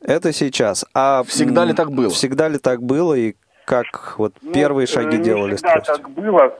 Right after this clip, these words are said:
Speaker 3: не всегда так было. В переходном возрасте подростковом мне было как-то стыдно пользоваться тростью, но здесь вот к-, у меня, наоборот, была ситуация. Здесь меня близкие абсолютно все поддерживали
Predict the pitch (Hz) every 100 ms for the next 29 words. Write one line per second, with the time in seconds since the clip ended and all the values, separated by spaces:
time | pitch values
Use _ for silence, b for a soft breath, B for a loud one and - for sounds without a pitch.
0 | - _ _ _ 139 - 160 165 139 131
1 | 127 131 127 113 - 135 143 160 147 120
2 | 120 120 110 - 110 120 123 123 - 120
3 | 113 117 123 113 113 107 101 104 - 104
4 | 101 95 - 135 160 160 151 - 147 131
5 | 131 127 131 131 127 - 120 120 147 139
6 | 98 - B B 127 113 175 208 127 -
7 | - 120 120 131 123 123 123 131 110 110
8 | - 104 117 - 113 110 240 - 120 120
9 | 107 127 185 - 110 101 107 - 139 123
10 | 113 107 123 - 107 107 175 180 123 98
11 | 95 95